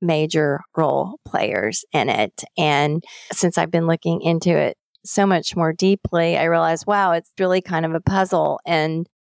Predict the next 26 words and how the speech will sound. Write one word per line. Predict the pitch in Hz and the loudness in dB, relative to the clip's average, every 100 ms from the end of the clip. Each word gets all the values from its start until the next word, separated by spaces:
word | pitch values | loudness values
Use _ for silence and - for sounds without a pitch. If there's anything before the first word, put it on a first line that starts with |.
| - | -6
the | - | -2
balance | 185 165 165 180 165 165 - - | 2 2 2 2 2 0 -4 0
of | 180 160 | 2 0
certain | - - 180 - 170 | -4 -4 -2 -2 0
minerals | 165 160 151 160 | 2 0 -2 -2
and | 151 | -2
nutrients | 156 165 165 156 151 | -2 -2 0 0 -2
and | 160 | -2
everything | 151 170 165 185 | -2 0 0 2
has | 175 165 | 0 0
to | - | -2
be | 175 180 - | 0 0 2
really | 175 190 262 | 2 4 4
a | 196 - - _ - | 2 0 -8 _ -6
kind | 202 | 0
of | 190 | 0
the | 185 | 0
right | 165 165 160 | 0 0 -2
environment | 165 160 170 180 151 151 | -2 0 0 2 0 0
for | - | 0
your | 160 156 | 0 0
body | 156 160 160 | 0 0 0
to | 165 - | -2 -2
utilize | 180 170 - - 165 | -2 0 0 0 -2
it | 147 - - | -2 -2 -4
efficiently. | 175 214 254 208 156 185 | 0 2 2 2 2 0